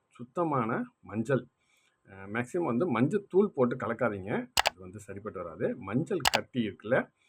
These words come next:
மஞ்சள் கட்டியை உரசி அந்த டே சாயத்துல இதை முக்கிருங்க.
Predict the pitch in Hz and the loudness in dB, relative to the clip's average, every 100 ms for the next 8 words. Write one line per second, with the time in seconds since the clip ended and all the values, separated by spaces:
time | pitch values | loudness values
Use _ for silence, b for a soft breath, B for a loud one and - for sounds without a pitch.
0 | _ _ - 113 165 - 90 98 110 90 | _ _ -6 0 2 2 0 -2 -4 -2
1 | 92 117 - 127 254 - - 98 92 120 | -4 -4 -2 -2 -2 -6 -12 -10 -4 -4
2 | 139 107 123 139 104 101 156 101 92 101 | -4 2 4 2 -2 -2 -4 -4 -10 -12
3 | - 135 95 | -8 -6 -4